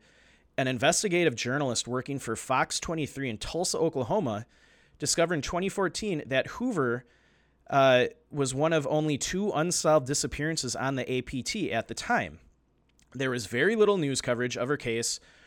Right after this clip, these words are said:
when the other missing persons case was solved in twenty thirteen. The reporter went back as far as the eighties and couldn't locate any archived newspaper reports of her disappearance.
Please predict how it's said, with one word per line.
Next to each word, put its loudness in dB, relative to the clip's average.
when -2
the -2
other 4
missing 0
persons -2
case -2
was -2
solved 6
in -6
twenty -4
thirteen. -6
The 0
reporter 2
went 0
back 2
as -2
far 4
as 0
the -4
eighties 0
and -6
couldn't -4
locate 2
any 0
archived 0
newspaper -2
reports -2
of 0
her -2
disappearance. -8